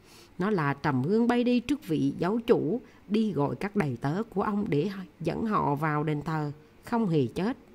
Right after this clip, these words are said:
Trời của con, nó đã đến với con trên thiên đàng,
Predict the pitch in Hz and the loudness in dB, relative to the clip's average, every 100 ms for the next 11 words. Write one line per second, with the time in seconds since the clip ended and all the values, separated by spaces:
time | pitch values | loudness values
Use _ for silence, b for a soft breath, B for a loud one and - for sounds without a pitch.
0 | - - - - b b b - 185 175 | -20 -20 -20 -20 b b b 0 4 4
1 | 170 165 165 190 233 254 254 - B B | 4 2 2 2 2 2 0 -4 B B
2 | B - 180 151 160 180 180 247 226 196 | B 0 2 2 2 0 2 0 0 -2
3 | 220 226 214 220 233 233 233 226 170 135 | 0 2 2 2 0 0 2 2 0 -2
4 | 131 | -4